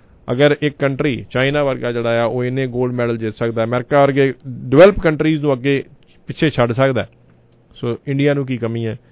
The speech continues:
ਸ਼ਾਇਦ ਕਮੀ ਜਿਹੜੀ ਆ, ਉਹ ਇਰਾਦੇ ਔਰ ਨੀਤੀਆਂ ਦੀ ਆ, ਔਰ ਕਰਪਸ਼ਨ ਜਿਹੜੀ ਆ, ਮੇਨ ਇੱਕ ਕਾਰਨ ਹੈ। ਜਿੱਥੇ ਅਸੀਂ ਕਰਪਸ਼ਨ ਦੀ ਗੱਲ ਕਰ ਰਹੇ ਹਾਂ, ਨਾਲ ਹੀ ਇੱਥੇ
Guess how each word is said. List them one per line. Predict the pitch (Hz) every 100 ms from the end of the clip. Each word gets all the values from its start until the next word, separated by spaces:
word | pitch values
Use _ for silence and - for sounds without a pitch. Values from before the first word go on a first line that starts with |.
| _
ਸ਼ਾਇਦ | - - 123 127 113
ਕਮੀ | 113 117 120
ਜਿਹੜੀ | 110 110
ਆ, | 107 107
ਉਹ | 113 110 -
ਇਰਾਦੇ | 120 120 120 127
ਔਰ | 113
ਨੀਤੀਆਂ | 110 110 117 113
ਦੀ | 113 113
ਆ, | 110
ਔਰ |
ਕਰਪਸ਼ਨ | 110 - 156 - 170 143
ਜਿਹੜੀ | 120 113
ਆ, | 101 - -
ਮੇਨ | 123 139 139 127
ਇੱਕ | 104 -
ਕਾਰਨ | 101 101 101
ਹੈ। | - _ _ _ _ _ _ - _ _ _ _ _ _ _ _ _ -
ਜਿੱਥੇ | 160 208
ਅਸੀਂ | 185 196
ਕਰਪਸ਼ਨ | 175 156 - 180
ਦੀ | 175
ਗੱਲ | 165 165
ਕਰ | 156 147
ਰਹੇ | 160 165
ਹਾਂ, | 165
ਨਾਲ | 156 131 139
ਹੀ | 147 147 147
ਇੱਥੇ | 127 - 139 135